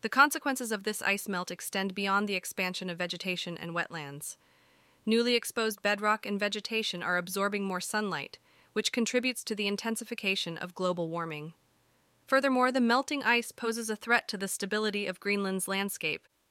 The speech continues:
and could contribute to rising sea levels, affecting coastal communities worldwide.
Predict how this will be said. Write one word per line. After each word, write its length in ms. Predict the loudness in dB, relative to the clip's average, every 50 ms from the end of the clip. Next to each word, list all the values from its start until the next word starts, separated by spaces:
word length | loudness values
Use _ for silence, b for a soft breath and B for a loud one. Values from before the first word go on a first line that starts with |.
| _ 0
and 140 | 2 2 4
could 140 | 4 2 4
contribute 440 | 2 2 4 2 2 2 2 -2 -2
to 100 | -2 2
rising 360 | 4 6 6 6 4 0 -2
sea 220 | -2 -2 -2 -2 -2
levels, 480 | -2 -2 -4 -4 -4 -6 -6 -8 -10 -8
affecting 480 | -6 0 4 4 4 4 2 -4 -4 -2
coastal 340 | -2 -4 -4 -4 -4 -8 -8
communities 640 | -4 -4 -2 -2 -2 -2 -2 -4 -4 -6 -6 -6
worldwide. 640 | -2 -2 -2 -2 -2 -2 0 0 0 -2 -4 -8